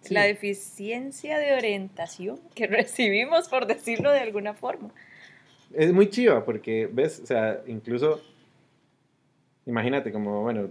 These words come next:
Speaker 1: yo que he tenido la experiencia ahora de ser guía turístico aquí en la ciudad de San José y todo, eh, por, por los do-, dos últimos tres años o dos años,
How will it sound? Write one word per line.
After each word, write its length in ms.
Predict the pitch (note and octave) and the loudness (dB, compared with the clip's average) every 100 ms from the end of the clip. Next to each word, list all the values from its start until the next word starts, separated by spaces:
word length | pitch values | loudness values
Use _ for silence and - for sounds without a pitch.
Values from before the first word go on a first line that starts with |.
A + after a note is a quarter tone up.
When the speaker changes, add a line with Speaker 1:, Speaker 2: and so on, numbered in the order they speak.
| - | -10
Speaker 1:
yo 160 | G#2 G#2+ | -8 -8
que 80 | A#2 | -6
he 40 | |
tenido 220 | A#2 A#2 | -6 -4
la 80 | B2 | -2
experiencia 440 | A#2+ - A2 A2+ A#2 | -4 -4 -6 -4 -2
ahora 200 | A#2 A#2 | 0 -2
de 140 | G2+ | -4
ser 260 | - A2 A2 | -6 -8 -6
guía 220 | A#2 A2+ | -6 -4
turístico 420 | A2+ A#2 A2+ G#2 | -6 -8 -8 -10
aquí 120 | G2+ | -8
en 120 | A2 G#2+ | -8 -8
la 80 | |
ciudad 220 | G2+ G2+ G2+ | -10 -8 -8
de 60 | |
San 160 | G#2 G2+ | -8 -12
José 280 | G2+ - G#2 | -10 -8 -8
y 40 | |
todo, 460 | G#2 G#2 G#2+ G#2 - | -4 -4 -4 -6 -12
eh, 220 | G#2+ G2+ - _ | -20 -20 -20 _
por, 160 | F#2+ F2+ | -16 -14
por 180 | - | -16
los 180 | F#2+ F#2 | -12 -12
do-, 140 | G2+ F#2+ | -12 -12
dos 180 | G2 G#2 | -12 -12
últimos 440 | G#2+ A2 G#2+ A2 - | -12 -12 -12 -12 -12
tres 200 | A2 A#2+ | -10 -6
años 360 | A#2 A2 A#2 | -6 -6 -8
o 160 | G#2 G2 G2+ G#2+ | -10 -12 -18 -12
dos 220 | G2+ G#2 | -10 -10
años, 240 | A#2+ A#2+ | -12 -14